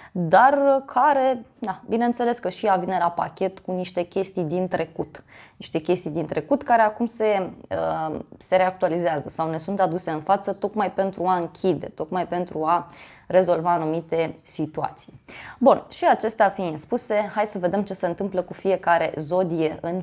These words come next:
parte și începem cu zodia Berbec. Dragii mei Berbeci, pentru voi, uitați că este o zi în care veți discuta foarte mult despre bani, despre valoarea voastră, despre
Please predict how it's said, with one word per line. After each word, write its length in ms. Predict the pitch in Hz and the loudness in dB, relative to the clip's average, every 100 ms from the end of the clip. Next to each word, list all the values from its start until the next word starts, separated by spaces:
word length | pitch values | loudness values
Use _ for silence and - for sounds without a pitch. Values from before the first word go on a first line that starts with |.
| - | -4
parte 680 | 165 143 139 - 170 220 226 | 0 0 -2 -4 -2 0 -2
și 140 | - | -6
începem 460 | 185 185 208 196 190 | -6 -6 -6 -4 -6
cu 300 | - 185 185 | 0 0 0
zodia 640 | 160 156 185 165 156 160 147 | -2 0 0 2 2 2 0
Berbec. 560 | 147 143 127 147 - - - - - - | -4 -4 -2 -4 -4 -16 -20 -20 -18 4
Dragii 300 | 190 202 185 | 4 6 2
mei 140 | 180 | 2
Berbeci, 380 | 170 160 196 - | 2 2 0 -2
pentru 220 | 196 180 | -6 -8
voi, 340 | 156 165 196 180 | -4 0 0 0
uitați 340 | 170 185 185 | -2 -4 -6
că 360 | - 185 175 165 | 0 2 2 0
este 240 | - 208 208 | -6 -4 0
o 140 | 180 | 2
zi 160 | 165 160 | 0 0
în 200 | 202 233 | 0 0
care 580 | - 185 190 180 170 160 | 2 2 4 2 0 -2
veți 300 | 185 185 - | -4 -4 -6
discuta 360 | 180 - - | -8 -4 -2
foarte 300 | 269 285 285 | -2 -2 -2
mult 220 | 220 220 208 | -2 0 0
despre 300 | 196 - 185 | -2 -2 -2
bani, 360 | 143 165 - | 2 0 0
despre 260 | - - 196 | -6 -4 -2
valoarea 520 | 165 165 160 165 151 | 0 -2 -2 -2 -4
voastră, 360 | 131 - - 160 | -6 -10 -10 -10
despre 360 | 156 - 175 | -10 -6 -8